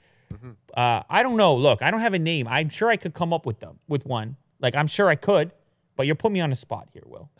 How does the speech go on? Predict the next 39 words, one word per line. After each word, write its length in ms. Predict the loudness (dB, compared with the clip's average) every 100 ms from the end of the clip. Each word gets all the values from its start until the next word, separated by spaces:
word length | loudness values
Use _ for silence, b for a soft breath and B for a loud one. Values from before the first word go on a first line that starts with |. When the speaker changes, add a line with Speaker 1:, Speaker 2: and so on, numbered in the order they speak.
| _ _ _ _ _ _ _ 0
Speaker 2:
Honor, 520 | 2 2 0 -2 -8 _ _ _ _ _ _ _ -20 -12
br-, 160 | -8 -2
uh, 220 | -2 0
Honor. 360 | 0 0 0 -2
They 200 | 0 0
had 320 | 2 0 -2
Brave, 440 | -2 0 0 -2 -4
what 120 | -6
used 160 | -6 -6
to 60 |
be 160 | -6 -4
in 80 | -4
the, 200 | -4 -6
in 100 | -6
the 100 | -6
slogan. 520 | -2 -2 -2 -6 -14 -14
Speaker 1:
Yeah. 180 | -12 -12 _ _ _ _ _
Speaker 2:
Brave 400 | -6 -4 -2 -2
Book. 260 | -2 -2 -4 _ _ -8
I'm 160 | -4 -4
not, 140 | -6
I 80 | -8
don't 120 | -8
wanna 160 | -8 -12
call 180 | -12 -14
Speaker 1:
Brave 120 | -14
Speaker 2:
it 40 | -16
that. 200 | -16 -18 _ _ _ _ _ _ -2
I 120 | 0
don't 140 | 2
think, 160 | 0 2
I 80 | 2
don't 240 | 2 0
even 160 | -2 -2
wanna 180 | -2 0
put 220 | -2 2
Book 220 | 0 0
in 120 | -6
there. 280 | -6 -8